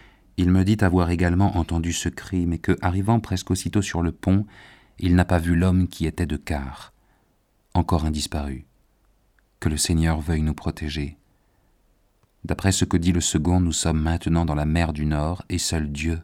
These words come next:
peut nous guider à travers ce brouillard qui semble avancer avec nous. Mais Dieu semble nous avoir abandonnés. Trois août.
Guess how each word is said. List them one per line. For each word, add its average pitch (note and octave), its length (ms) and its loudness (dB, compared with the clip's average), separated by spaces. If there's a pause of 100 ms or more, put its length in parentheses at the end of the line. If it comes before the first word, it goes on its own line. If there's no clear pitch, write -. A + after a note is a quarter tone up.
(140)
peut - 100 -4
nous D#2+ 140 0
guider D#2 240 -2
à D2+ 80 0
travers D2+ 340 -4
ce - 140 -6
brouillard D2+ 480 -4
qui - 100 -12
semble D2+ 280 -4
avancer D2 400 -4
avec C#2+ 260 -6
nous. D2 180 -4 (920)
Mais D#2 140 2
Dieu D#2 180 0
semble C#2+ 320 -4
nous D2 180 -2
avoir D2 260 -4
abandonnés. C#2+ 520 -6 (1700)
Trois - 280 0
août. - 380 -8